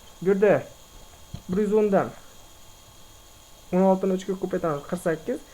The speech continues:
Bir yuz o'ndan qirq sakkizni ayirsak, oltmish ikki. Demak, ikkita A ni massasi oltmish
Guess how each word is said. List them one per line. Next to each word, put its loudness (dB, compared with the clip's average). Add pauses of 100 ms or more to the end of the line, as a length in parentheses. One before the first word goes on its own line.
(260)
Bir -2
yuz -4
o'ndan 2 (120)
qirq -6
sakkizni -2
ayirsak, -2 (4000)
oltmish 2
ikki. -4 (340)
Demak, 0 (200)
ikkita 4 (320)
A 6
ni 2 (100)
massasi 0 (360)
oltmish 2